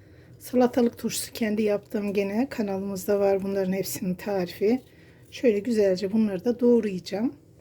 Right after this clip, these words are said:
Başlarını aldım. Şöyle turşumu ikiye bölerek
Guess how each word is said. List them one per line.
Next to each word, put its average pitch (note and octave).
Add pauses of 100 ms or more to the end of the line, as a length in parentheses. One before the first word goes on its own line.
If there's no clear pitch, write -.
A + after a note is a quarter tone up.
(540)
Başlarını G#3
aldım. A#3+ (1120)
Şöyle G3 (2250)
turşumu G#3+ (120)
ikiye G3
bölerek G#3+